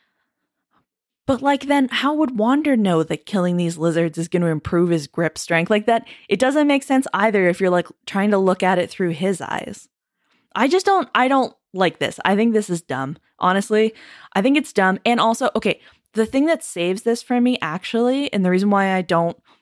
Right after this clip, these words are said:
in the end, dock the game major points for this, even though I think it rubs against the entire thrust of the game, is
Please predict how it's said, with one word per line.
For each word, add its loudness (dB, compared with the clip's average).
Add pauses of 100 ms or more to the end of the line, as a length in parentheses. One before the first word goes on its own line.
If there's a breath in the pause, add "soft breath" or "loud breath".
(220 soft breath)
in 0
the 0
end, 2
dock 0
the -2
game 0
major 2
points -4
for -2
this, 0
even 2
though 4
I 4
think 0
it -2
rubs 2
against -2
the -2
entire 0
thrust -4
of 0
the 2
game, 0 (680 loud breath)
is 2